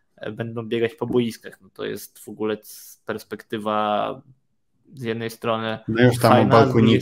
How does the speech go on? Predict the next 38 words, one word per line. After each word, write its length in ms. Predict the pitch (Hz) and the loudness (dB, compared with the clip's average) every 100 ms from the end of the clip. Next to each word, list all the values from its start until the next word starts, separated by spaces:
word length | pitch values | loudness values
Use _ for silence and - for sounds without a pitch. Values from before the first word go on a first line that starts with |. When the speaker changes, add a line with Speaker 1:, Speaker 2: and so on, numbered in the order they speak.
| 117 | 4
Speaker 1:
strony, 320 | 127 127 123 | 4 4 2
Speaker 2:
ja 180 | 107 107 | 4 4
szczególnie, 560 | 107 110 104 107 104 107 | 4 -2 2 2 4 4
Speaker 1:
z 40 | |
drugiej 220 | 143 139 | 6 6
strony, 360 | 139 - 139 135 | 4 0 -2 2
Speaker 2:
w 40 | |
Speaker 1:
tak, 180 | 143 120 | 2 2
Speaker 2:
dwa 100 | 107 | 0
tysiące 320 | 110 - 107 | -4 -2 -2
czterdziestym. 240 | - 147 156 | 2 4 6
Speaker 1:
przerażająca 400 | 220 254 151 123 | 8 8 6 4
trochę, 400 | 117 110 104 110 | 0 0 -2 -6
no 160 | 107 110 | -8 -8
bo 320 | 113 113 113 - _ _ _ _ _ _ _ _ _ _ 151 | -4 -4 -6 -12 _ _ _ _ _ _ _ _ _ _ -4
no 80 | |
nie, 200 | 196 220 | 2 4
no 80 | 180 | 4
myślę, 460 | 170 180 185 185 180 | 2 -2 0 0 0
myślę, 260 | 175 185 175 | -2 -4 -2
że 120 | 175 | 0
ogólnie 360 | 170 185 175 170 | 0 -2 -4 -8
to 80 | |
też 200 | - 185 | -10 -10
jest 160 | 160 - | -10 -8
taki 180 | 139 135 | -10 -8
trend, 680 | 139 131 127 131 - - - | -2 0 -2 -6 -14 -20 -14
e, 540 | 120 123 123 120 120 - _ _ _ _ _ _ - | -10 -6 -6 -8 -10 -18 _ _ _ _ _ _ -14
który, 720 | - 113 117 117 117 113 113 - | -10 -4 -2 -2 -2 -6 -10 -14
no, 120 | 127 | -18
pokazuje, 580 | 131 - 127 120 135 127 | -16 -8 -8 -4 -4 -4
że, 120 | 120 - - | -8 -18 -20
że, 280 | 120 110 | -18 -18
że 140 | 127 127 | -12 -8
ta 100 | 131 | -6
piłka 320 | 135 139 131 | -6 -6 -6
się 120 | 131 | -6
nam 340 | 127 123 123 | -4 -4 -6